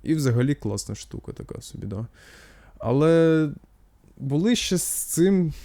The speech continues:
певні проблеми. Я думаю, це зрозуміло на інтуїтивному рівні. Солдати міняли свої пайки на додаткові дози алкоголя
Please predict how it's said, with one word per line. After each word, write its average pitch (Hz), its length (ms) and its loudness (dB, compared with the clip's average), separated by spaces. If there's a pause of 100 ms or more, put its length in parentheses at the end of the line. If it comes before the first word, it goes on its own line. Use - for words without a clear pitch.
(520)
певні 156 340 6
проблеми. 113 720 0
Я 104 100 -2
думаю, 117 540 2
це 107 440 -4 (640)
зрозуміло 120 680 -2
на 117 140 -2
інтуїтивному 113 760 -4
рівні. 127 440 -4 (360)
Солдати 120 540 -4
міняли 113 640 -4 (280)
свої 120 300 -2
пайки 113 520 -4
на 107 300 -6
додаткові 113 520 -6
дози 117 300 -2
алкоголя 117 720 -2